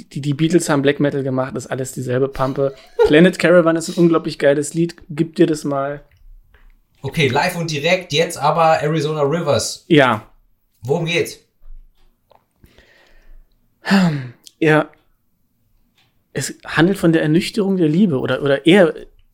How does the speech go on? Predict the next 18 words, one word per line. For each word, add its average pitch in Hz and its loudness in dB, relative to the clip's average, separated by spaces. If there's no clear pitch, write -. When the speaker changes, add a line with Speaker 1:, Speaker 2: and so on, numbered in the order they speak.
Speaker 1:
erlebt 139 0
diese 147 -2
Ernüchterung 139 0
in - -6
seiner 131 -2
Beziehung, 127 -2
in 127 -8
der, - -12
in 143 -6
der 131 0
Liebe 147 2
mit 135 -2
der 123 0
Frau, 127 -4
die 123 -8
er 117 -6
da 117 -6
hat. - -2